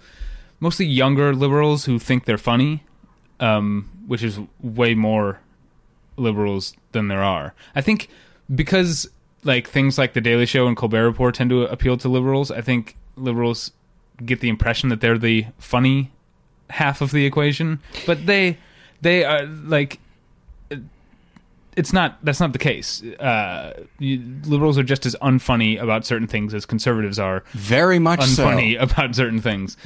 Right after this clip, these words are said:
Speaker 2: Yeah.
Speaker 1: Um, and this, you know, what I hate as a comedy fan
Speaker 2: What's
Speaker 1: is
Speaker 2: that?
Speaker 1: this idea that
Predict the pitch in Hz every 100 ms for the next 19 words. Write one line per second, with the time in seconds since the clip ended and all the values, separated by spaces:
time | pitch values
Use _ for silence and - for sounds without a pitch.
0 | - 113 95 90 117 110 104 104 - _
1 | _ _ _ - - 151 143 - 127 139
2 | 147 151 143 185 156 120 95 - 117 -
3 | _ _ _ _ _ 131 123 - 160 139
4 | 110 107 85 92 - 117 120 127 120 117
5 | 110 117 113 101 92 - 120 107 92